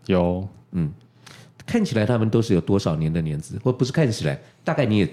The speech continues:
Speaker 2: 知道他们大概都有多少年的年资了。
Speaker 1: 也是至少十几二十年一定有啦。
Speaker 2: 你看过最年轻的导播，你，你知道的他几岁？
Speaker 1: 应该也都超过五十吧，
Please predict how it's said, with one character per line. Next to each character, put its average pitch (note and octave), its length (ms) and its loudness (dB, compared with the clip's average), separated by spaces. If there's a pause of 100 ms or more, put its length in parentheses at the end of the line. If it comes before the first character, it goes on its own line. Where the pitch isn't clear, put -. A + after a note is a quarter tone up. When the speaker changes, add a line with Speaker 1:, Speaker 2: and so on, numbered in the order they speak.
Speaker 2:
知 - 140 -2
道 C#3 160 2
他 G2+ 100 -2
们 F2+ 100 -2
大 A2 80 -2
概 G#2+ 140 2
都 G2+ 100 2
有 F2 80 4
多 G2 160 2
少 F2 140 0
年 D2+ 160 -2
的 D#2+ 80 -4
年 C#2+ 220 -4
资 - 160 -12
了。 B1+ 200 -10
Speaker 1:
也 F2 160 -2
是 A#2+ 160 0
至 A#2+ 200 0
少 E2 360 -2 (800)
十 - 460 -4
几 G#2+ 180 0
二 A2+ 160 2
十 F#2+ 180 -2
年 F2+ 200 0
一 - 20 2
定 A2 240 4
有 F2+ 160 6
啦。 D#2+ 160 2
Speaker 2:
你 D#2+ 80 2
看 - 0 -
过 - 0 -
最 D#3+ 120 4 (140)
年 G#2 220 2
轻 A#2 140 0
的 A2 80 4
导 E2 120 2
播， G2 160 2
你， E2+ 240 -4 (120)
你 F2 180 -2
知 - 180 -8
道 G#2 160 2
的 E2 120 0
他 E2+ 120 -2
几 C2+ 200 -6
岁？ C#2 260 -8 (2000)
Speaker 1:
应 A2 220 0
该 A#2 160 2
也 F#2+ 100 4
都 F2+ 140 2
超 G2 180 2
过 G2 140 4
五 E2+ 160 0
十 D#2 240 -6
吧， E2+ 320 -6